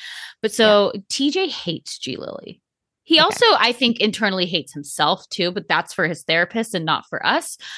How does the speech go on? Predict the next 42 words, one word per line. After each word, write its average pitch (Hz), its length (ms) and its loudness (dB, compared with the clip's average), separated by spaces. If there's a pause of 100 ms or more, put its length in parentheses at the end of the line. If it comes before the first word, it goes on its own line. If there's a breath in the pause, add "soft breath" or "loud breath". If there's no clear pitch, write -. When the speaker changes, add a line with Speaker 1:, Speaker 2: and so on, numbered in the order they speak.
(180 loud breath)
Speaker 1:
Um, 202 460 4
but 208 140 0
he's 240 340 -4
just 214 180 -4
like, 175 220 0 (420 loud breath)
all 277 140 6
she 370 160 2
does 254 260 4
is 240 120 0
be 233 180 0
on 214 180 -2
Instagram 214 540 0
on 196 140 4
her 196 180 -6
job 190 500 2
all 196 220 4
day 196 180 0
long. 190 220 0
Like, 175 140 -4
when 190 120 -4
she's, 202 400 -2
you 196 80 -2
know, 165 300 2
at 175 160 0 (460)
Bourbon 190 280 2
and 175 140 -6
Bubbles, 190 400 0 (340 loud breath)
and 220 160 2
then 226 140 2
spends 226 260 4
an 214 80 4
entire 196 380 2
shift - 320 -4 (160)
going 170 260 2
through 165 280 -2
her 160 120 -4
Instagram. - 720 -8
So 196 140 -6
it's 190 140 -10
like, 202 180 -10
T 233 240 -2
J, 208 420 -6